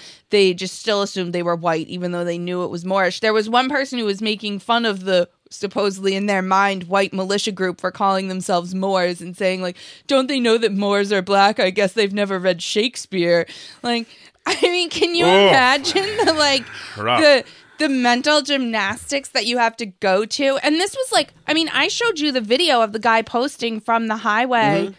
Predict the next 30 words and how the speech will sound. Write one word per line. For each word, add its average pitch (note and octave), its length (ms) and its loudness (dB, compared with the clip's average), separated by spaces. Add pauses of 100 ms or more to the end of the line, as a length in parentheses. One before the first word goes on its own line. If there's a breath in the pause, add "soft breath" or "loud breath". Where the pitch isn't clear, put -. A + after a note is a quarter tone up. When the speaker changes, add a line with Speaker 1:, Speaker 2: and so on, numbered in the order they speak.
(280 soft breath)
Speaker 1:
that A#3+ 220 4
morning A3 540 0
at, G#3+ 200 2
like, G3+ 400 -2 (320)
eight A#3 180 0
A G#3+ 180 2
M. A3 360 2
We G3+ 140 -2
knew F3+ 180 -2
what E3 180 -2
it - 100 -12
was. F#3+ 380 -4
It, A3 80 2
Speaker 2:
Right. A#3 140 4
Speaker 1:
this A#3+ 160 0
wasn't, C4 320 0
it C#4 80 0
was C4+ 160 -2
just D#4 240 -2 (240 loud breath)
purely F4+ 380 2
a G4+ 40 2
case B3+ 380 0
of, A3 180 2
"I'm A3 220 2
just A3 240 -4
gonna D#4 180 0
read C#4 180 -4
the D4+ 60 -2
headline, G3 460 -2 (200 soft breath)
jump A3+ 280 2